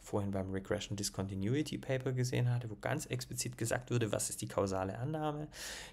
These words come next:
Die Autoren sagen nämlich hier auch, „The difference in difference method assumes that the two states“, Achtung, counterfactual, „would have been identical trends, would have had identical trends in adolescent marijuana use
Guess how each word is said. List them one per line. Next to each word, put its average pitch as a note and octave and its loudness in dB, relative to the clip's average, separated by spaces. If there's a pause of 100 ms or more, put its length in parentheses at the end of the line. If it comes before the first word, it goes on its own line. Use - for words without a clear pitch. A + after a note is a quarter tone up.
Die - 0
Autoren A2+ 4
sagen G2+ 6
nämlich G2 0
hier A#2+ -4
auch, - 4
„The - -2
difference G3 2
in E3 2
difference D#3 0
method F#2+ -2
assumes A#2 -2
that G2 -6
the - -18
two A#2+ 0
states“, G#2 2 (560)
Achtung, - 2
counterfactual, B2+ 2 (280)
„would A3+ 10
have A#2+ 6
been G#2+ 2
identical C#3 4
trends, B2+ 0
would D3 8
have C3+ 6
had D3 6
identical A2+ 2
trends B2+ 0
in A#2 -4
adolescent G#2+ 2
marijuana G2+ 2
use B2+ 2